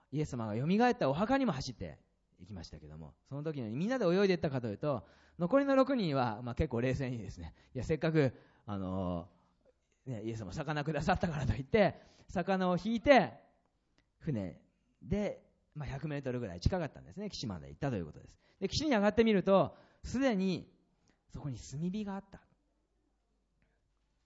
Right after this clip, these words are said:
そして、この魚とパンがあれ、ソーセージじゃないです。あれ、パン、セージはね。<laughs> あの、あったっていうんですね。はい。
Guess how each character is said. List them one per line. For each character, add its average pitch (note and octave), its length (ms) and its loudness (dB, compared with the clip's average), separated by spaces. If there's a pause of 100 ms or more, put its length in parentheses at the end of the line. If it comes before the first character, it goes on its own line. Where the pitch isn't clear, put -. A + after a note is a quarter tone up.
(300)
そ F#3+ 80 -14
し - 60 -18
て、 F#3 340 -2 (460)
こ F2+ 100 -10
の D#2+ 420 -8 (580)
魚 E3 440 -6
と F3+ 420 2 (1800)
パ F3+ 180 0
ン F#3+ 80 -4
が G#2 160 -10 (800)
あ A#2 80 -16
れ、 F#2+ 60 -12
ソ G3+ 120 -6
ー A3 40 -2
セ B3 80 0
ー - 40 2
ジ D#3+ 60 -2
じ A2 80 -10
ゃ G#2 40 -10
な G2 60 -12
い - 20 -10
で F2+ 80 -10
す。 E2 80 -14
あ F#2+ 40 -8
れ、 A2+ 100 -6
パ G3+ 160 -2
ン、 F#3+ 60 -2
セ - 220 -6
ー - 20 -4
ジ A#2 140 -6
は - 120 -12
ね。 D3 180 -6 (840)
<laughs> - 1000 -14
あ A#2+ 160 -4
の、 A2+ 400 -2
あ G3+ 40 0
っ A3+ 80 -2
た B3+ 120 6
っ - 80 2
て E3 60 -2
い - 20 0
う A#2+ 40 -2
ん - 20 -6
で G2+ 80 -8
す - 40 -10
ね。 F#3 340 0 (180)
は A2 220 -6
い。 D#2 140 -14